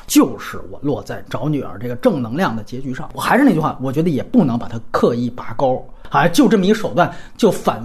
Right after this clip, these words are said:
映了这个技术手段对人与人之间这种隔膜啊什么。那你最后发现，其实父亲了解女儿也都是通过所有的技术手段啊，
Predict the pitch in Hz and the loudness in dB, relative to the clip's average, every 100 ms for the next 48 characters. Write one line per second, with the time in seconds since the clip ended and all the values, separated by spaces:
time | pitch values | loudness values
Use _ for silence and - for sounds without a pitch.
0 | 143 185 143 131 - - - - 170 143 | 2 2 2 -2 -6 -12 -14 -2 0 0
1 | - 262 160 156 - 117 117 165 127 - | 4 4 4 0 -4 -4 0 2 2 4
2 | 185 135 139 143 214 160 131 139 165 202 | 4 4 2 6 8 6 4 0 2 2
3 | 196 185 170 131 123 - 147 202 175 127 | 4 2 0 -2 -4 0 4 6 6 2
4 | 156 139 123 - - 370 349 196 285 269 | -4 -4 -6 -8 -2 4 6 6 6 6
5 | 277 233 - 254 254 262 - - - - | 6 4 4 4 4 2 -2 -14 -12 0
6 | 392 240 - 156 131 135 247 170 143 120 | 4 4 4 0 2 4 4 2 0 -4
7 | 110 73 - - - - - 147 - 330 | -6 -10 -14 -14 -16 -18 -4 -2 2 4
8 | 370 - 151 123 - 117 131 120 110 107 | 4 2 0 -2 -6 -6 -6 -8 -10 -12
9 | - 113 - | -14 -14 -14